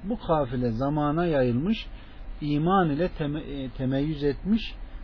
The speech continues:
akide bağlarına aykırı olan her bağdan uzaklaşmıştır.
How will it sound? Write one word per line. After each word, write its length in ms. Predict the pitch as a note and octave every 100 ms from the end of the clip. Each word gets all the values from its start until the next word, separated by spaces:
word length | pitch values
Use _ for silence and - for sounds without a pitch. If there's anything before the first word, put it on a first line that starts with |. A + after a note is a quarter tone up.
| - - C#3+
akide 480 | C#3 E3+ E3+ G#3
bağlarına 540 | E3+ D3 C3 B2 A#2+ -
aykırı 440 | D3 D3 - D3+
olan 200 | C3+ F3+
her 300 | E3 F3+ C#3+
bağdan 340 | C3 B2 D#3 C#3+
uzaklaşmıştır. 920 | A#2+ A2+ - G#2+ - - - -